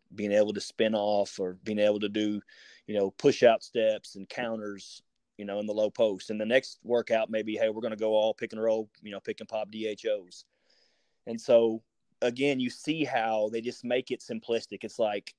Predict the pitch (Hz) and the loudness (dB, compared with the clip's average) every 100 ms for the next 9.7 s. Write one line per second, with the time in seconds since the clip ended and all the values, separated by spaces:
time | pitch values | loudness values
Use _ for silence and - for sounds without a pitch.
0 | _ - 104 131 135 127 127 120 117 117 | _ -10 4 4 4 2 2 0 -4 -4
1 | 110 101 98 95 104 - 110 113 110 101 | -6 -6 -10 -8 -8 -6 -6 -4 -6 -2
2 | 107 101 104 95 - 98 95 92 101 - | -4 -2 -4 -4 -10 -10 -12 -16 -6 2
3 | 101 98 92 117 120 127 120 110 120 156 | 2 2 -4 4 4 4 0 0 0 -2
4 | - 107 - 107 101 123 - _ _ - | -2 -6 0 0 2 0 -4 _ _ -2
5 | 113 113 117 123 160 117 104 110 110 113 | -2 0 0 0 0 -6 -4 0 2 2
6 | 113 101 98 104 107 104 - 110 104 104 | -2 -4 -4 0 0 -2 -4 0 0 0
7 | - 98 98 104 - _ _ _ _ _ | -2 -4 -2 -6 -10 _ _ _ _ _
8 | _ _ - 110 104 101 101 98 98 98 | _ _ -12 -8 -8 -6 -2 -2 -4 -8
9 | - 113 - 110 104 104 101 | -4 -4 0 -2 2 0 0